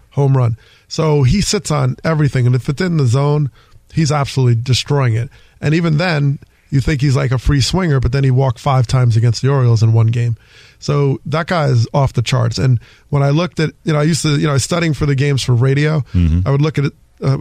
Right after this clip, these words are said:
Speaker 1: opponent or a player's batting average and slugging percentage against certain pitches. That's the only guy I can remember this year that was hitting three hundred and over five hundred slug on every single pitch. I mean, I was going nine pitches deep. The only pitch he wasn't was a forkball, and he was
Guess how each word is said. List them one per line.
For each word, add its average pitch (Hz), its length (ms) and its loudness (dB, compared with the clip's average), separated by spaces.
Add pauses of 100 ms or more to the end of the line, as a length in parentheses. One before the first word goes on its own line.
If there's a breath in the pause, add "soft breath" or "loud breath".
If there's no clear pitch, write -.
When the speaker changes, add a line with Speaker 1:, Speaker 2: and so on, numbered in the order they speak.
(100)
Speaker 1:
opponent 151 480 -2
or 135 100 0
a 131 60 2
player's 143 360 0
batting 135 360 0
average 135 340 0
and 120 140 -2
slugging 135 320 -2
percentage 120 420 0
against 127 320 0
certain 135 240 -2
pitches. 147 460 -2 (500 soft breath)
That's - 220 -4
the 180 60 2
only 196 160 -2
guy 180 160 0
I 165 40 -2
can 151 120 -2
remember 151 260 0
this 139 260 0
year 147 200 0
that 131 200 0
was 127 240 2 (300 soft breath)
hitting 151 260 0
three 160 300 0
hundred 147 560 2
and 139 100 -2
over 147 300 0
five 139 280 0
hundred 123 280 2
slug 131 340 -2
on 123 120 0 (100)
every 151 280 0
single 135 320 0
pitch. 131 320 -6 (320 loud breath)
I - 40 -4
mean, 143 100 2
I 175 60 0
was 165 80 0
going 147 260 0
nine 151 300 0
pitches 135 400 0
deep. 135 320 -2 (260 soft breath)
The 139 80 -2
only 165 140 0
pitch 160 220 -2
he 151 100 2
wasn't 143 480 0
was 135 180 0
a 127 60 2
forkball, 123 640 -4
and - 80 -2
he 127 80 2
was 123 120 2